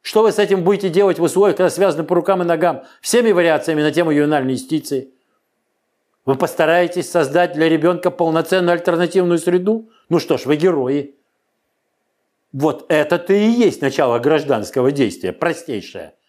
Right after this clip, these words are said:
Но как вы ее будете создавать? Как вы ее защитите психологически, социально, экзистенциально, смыслово? Для этого надо иметь некое единое целое. Как долго оно просуществует – при вашей невооруженности? Две недели, три месяца?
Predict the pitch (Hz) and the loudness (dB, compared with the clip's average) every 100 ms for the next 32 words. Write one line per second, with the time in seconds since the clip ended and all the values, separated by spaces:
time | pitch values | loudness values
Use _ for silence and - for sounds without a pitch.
0 | _ _ _ _ _ - 135 135 208 180 | _ _ _ _ _ -6 -4 -2 0 0
1 | - 117 113 131 156 - - 117 110 165 | -4 -8 -8 -4 -6 -6 -14 -8 -2 0
2 | 117 - - _ _ _ _ _ - 208 | 0 -4 -18 _ _ _ _ _ -2 0
3 | 175 175 139 185 - 214 131 - 117 - | 2 0 0 -2 -4 -6 -8 -10 -12 -10
4 | - 208 175 147 - 160 135 - 160 123 | 0 0 0 -4 -6 -8 -8 -2 0 0
5 | 117 - _ 180 160 170 - 185 185 135 | -6 -12 _ -2 -2 -2 -2 -2 0 0
6 | 127 127 175 180 165 110 95 - _ _ | 0 -4 -4 0 0 -2 -8 -12 _ _
7 | _ _ _ _ 110 143 160 165 165 156 | _ _ _ _ -2 0 2 0 0 0
8 | 160 156 170 - _ _ - 143 156 139 | 2 2 0 -4 _ _ -4 0 0 0
9 | 151 165 170 165 165 208 165 127 - 139 | 0 2 2 0 0 0 2 0 -2 -2
10 | 135 202 175 151 151 139 135 139 151 - | 0 2 2 0 0 -2 -2 -4 -4 -6
11 | 165 - 139 104 - _ _ _ _ _ | -8 -4 -2 -2 -6 _ _ _ _ _
12 | _ _ _ _ _ _ - 160 151 151 | _ _ _ _ _ _ -6 0 2 2
13 | 120 139 139 151 151 139 123 101 87 104 | -2 -4 0 2 2 2 0 -2 -8 -10
14 | 95 139 170 175 147 139 127 135 143 156 | -2 0 2 2 2 0 0 0 0 0
15 | 147 139 120 123 110 | -2 -4 -12 -14 -14